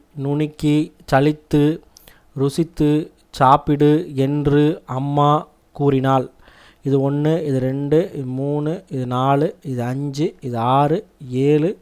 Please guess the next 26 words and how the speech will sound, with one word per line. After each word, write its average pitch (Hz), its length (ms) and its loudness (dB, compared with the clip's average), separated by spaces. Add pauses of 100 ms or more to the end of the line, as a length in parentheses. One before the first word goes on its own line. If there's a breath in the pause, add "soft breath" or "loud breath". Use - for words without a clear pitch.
(380 soft breath)
எட்டு, 135 480 -4
ஒம்பது. 120 400 -6 (120)
பாருங்க, 147 320 4
அஞ்சாவதுக்கு 180 680 6
என்னது? 156 360 4
அஞ்சாவதுக்கு 156 480 4
ரூ 160 260 2
வந்து 143 280 2
வருது. 120 220 -6 (440 soft breath)
ரூ 170 260 4
அப்படிங்கிறது 147 300 2
இந்தா 127 280 0
இருக்கு. 120 300 -4 (180)
சரியா? 165 320 -2 (300 loud breath)
அடுத்து 165 280 2
ஏழாவதுக்கு 175 600 10
என்னது? 151 540 2
ஏழாவதுக்கு 156 480 6
வந்து 156 80 -4
பார்த்தீங்க 147 220 -4
அப்படின்னா, 147 500 -2
ஏ 170 200 8
அப்படிங்கிறது 131 360 0
இருக்கு. 131 360 -2
இந்தா 127 320 -2
இருக்கு. 117 300 -4